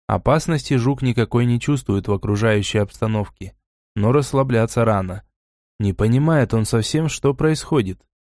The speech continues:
и это немного нервирует. Глянул в окошко,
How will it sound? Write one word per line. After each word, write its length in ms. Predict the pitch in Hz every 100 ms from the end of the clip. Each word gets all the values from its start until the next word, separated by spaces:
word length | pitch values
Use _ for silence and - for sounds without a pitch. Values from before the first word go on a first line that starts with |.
| _ -
и 140 | 110
это 260 | 127 160 139
немного 480 | 113 113 135 135 139
нервирует. 680 | 143 151 156 107 92 - _ _ -
Глянул 760 | 104 101 107 123 156 170 170
в 60 | 170
окошко, 680 | 170 143 139 139 - 147